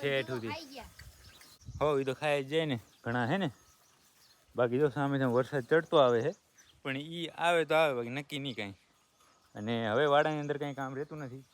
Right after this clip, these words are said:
Speaker 1: પાણી ભરાઈ ગયું છે, નીણ થઈ ગઈ છે, બધું ઓકે. તો હવે જાશું ઘરે જમવા માટે.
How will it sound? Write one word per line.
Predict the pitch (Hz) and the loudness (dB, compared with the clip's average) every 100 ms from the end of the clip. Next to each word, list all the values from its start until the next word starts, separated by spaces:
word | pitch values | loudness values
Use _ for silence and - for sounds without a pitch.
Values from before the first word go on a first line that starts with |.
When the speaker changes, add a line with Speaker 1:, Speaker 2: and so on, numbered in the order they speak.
| _ _ _ 135 | _ _ _ 12
Speaker 1:
પાણી | 139 143 | 12 12
ભરાઈ | 147 165 | 12 12
ગયું | 170 165 | 12 12
છે, | 160 160 | 12 12
નીણ | 175 - | 12 12
થઈ | 190 | 12
ગઈ | 160 131 | 12 12
છે, | |
બધું | 127 151 180 | 12 12 10
ઓકે. | 175 151 113 - | 12 12 10 10
તો | 113 | 12
હવે | 131 131 | 12 12
જાશું | 123 123 | 12 10
ઘરે | 120 113 | 8 10
જમવા | 123 147 117 98 | 10 10 8 6
માટે. | 92 | 4